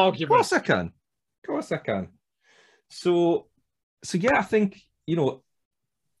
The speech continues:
Speaker 2: again, it's not like a classic, is it? It's not gonna be, you know, up for any Hugos or anything. But
Speaker 1: Boy, is it.
Speaker 2: again, it's, it's,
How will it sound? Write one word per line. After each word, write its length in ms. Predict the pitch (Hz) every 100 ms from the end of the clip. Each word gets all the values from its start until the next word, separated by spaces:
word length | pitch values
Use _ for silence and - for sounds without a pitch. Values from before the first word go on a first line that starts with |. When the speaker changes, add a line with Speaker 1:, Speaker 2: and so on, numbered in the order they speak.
| _ _ -
Speaker 2:
again, 460 | 180 190 170 - -
it's 240 | 131 -
not 160 | 160 -
like 140 | 156
a 40 | -
classic, 360 | 185 180 -
is 120 | 135
it? 80 | 113
It's 140 | 98 131
not 140 | 131
gonna 140 | 127
be, 580 | 120 123 107 123 113 107 - - -
you 80 | 117
know, 80 | -
up 100 | 127
for 60 | 120
any 140 | 107
Hugos 460 | 123 143 107 98 98
or 40 |
anything. 380 | 90 95 90 95
But 320 | 110 101 - - - -
Speaker 1:
Boy, 240 | 107 110
is 60 | 107
it. 60 | 113
Speaker 2:
again, 180 | 143 143
it's, 200 | 110 -
it's, 340 | 120 - -